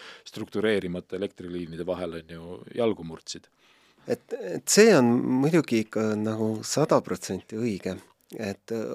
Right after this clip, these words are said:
Speaker 2: oleneb sellest, mida me selle nutiseadmega teeme. Ehk siis, et,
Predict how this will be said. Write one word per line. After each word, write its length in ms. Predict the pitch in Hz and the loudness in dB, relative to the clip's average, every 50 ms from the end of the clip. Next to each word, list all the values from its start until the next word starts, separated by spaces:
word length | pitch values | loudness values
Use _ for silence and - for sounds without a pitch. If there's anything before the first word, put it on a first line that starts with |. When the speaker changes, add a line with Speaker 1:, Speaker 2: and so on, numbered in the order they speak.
| 120 123 | -2 0
Speaker 2:
oleneb 320 | 135 151 143 123 104 - | 2 2 2 2 0 0
sellest, 400 | - 139 131 123 127 - - - | 0 2 2 2 2 0 -2 -4
mida 240 | 117 131 143 143 120 | -4 -2 0 0 0
me 80 | 110 98 | 0 -2
selle 240 | - 107 107 104 101 | -4 -6 -4 -4 -2
nutiseadmega 800 | 104 110 123 123 - 120 113 117 117 117 120 123 110 - 135 | -2 -2 -4 -4 -6 -8 -6 -4 -4 -2 -4 -4 -4 -6 -6
teeme. 460 | - - 101 95 90 87 92 90 90 - _ _ - - - - _ _ _ _ | -2 0 0 0 0 -2 -4 -8 -12 -14 _ _ -20 -20 -20 -20 _ _ _ _
Ehk 260 | _ 127 117 117 - | _ -8 -8 -6 -6
siis, 220 | - - 117 - - | -6 -6 -4 -4 -4
et, 300 | 117 107 - _ _ - | -4 -6 -6 _ _ -14